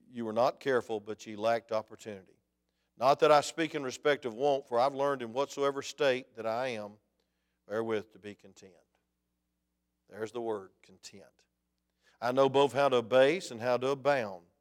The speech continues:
Everywhere and in all things I am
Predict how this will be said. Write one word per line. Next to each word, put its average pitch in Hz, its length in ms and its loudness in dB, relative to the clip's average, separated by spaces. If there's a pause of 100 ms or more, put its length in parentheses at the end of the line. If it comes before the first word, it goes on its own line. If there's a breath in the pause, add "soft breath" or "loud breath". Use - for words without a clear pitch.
(580)
Everywhere 135 600 2
and 127 80 0
in 123 120 -2
all 127 220 4
things 123 420 -4
I 117 200 -4
am 117 240 -8